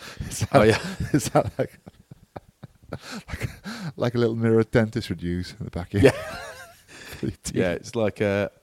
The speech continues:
Speaker 2: I made, I, I said this to a mate once, and he reminded me of, um, don't know how inappropriate we can be on this pod, but not like the other pods, are we? But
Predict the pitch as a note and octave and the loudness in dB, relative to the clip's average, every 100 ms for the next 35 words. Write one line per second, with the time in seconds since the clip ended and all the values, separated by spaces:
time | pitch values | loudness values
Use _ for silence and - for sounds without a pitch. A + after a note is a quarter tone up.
0 | - G#2+ A#2+ A#2+ - G2+ - - G#2 - | -4 2 4 4 4 -4 -4 -6 -4 0
1 | A#2 F#2+ - F#2+ F#2+ G2+ - E2+ E2 - | 0 0 -4 -4 -2 -2 -2 -4 -6 -4
2 | - - _ _ _ - - F2+ E2+ E2+ | -6 -6 _ _ _ -14 -6 -4 -4 -6
3 | F2 - - _ _ _ _ _ _ A2+ | -10 -12 -18 _ _ _ _ _ _ -2
4 | G#2 G2 F#2+ G#2 G#2 F#2+ F2 F#2+ F2 F2+ | 0 0 2 2 2 0 -4 -2 -2 -4
5 | D#2 - E2+ F2+ E2 - - - _ - | -6 -4 -2 -2 -4 -10 -18 -20 _ -4
6 | F2+ F2 F2 F2 F2 E2+ E2 _ _ _ | -2 0 -2 -4 -8 -10 -14 _ _ _
7 | _ _ G2+ F2 E2+ E2+ D#2+ F#2 D2+ D#2 | _ _ -6 -4 -2 -4 -4 -4 -6 -8
8 | D#2 D#2 E2+ D#2+ D#2+ - D2+ F2 F2+ E2+ | -10 -4 -2 -2 -6 -6 -8 -6 -6 -4
9 | E2+ D#2 D#2+ E2 D2 E2 D#2+ D#2+ D2+ E2+ | -6 -4 -6 -6 -4 -2 -2 -2 -4 -4
10 | E2 | -4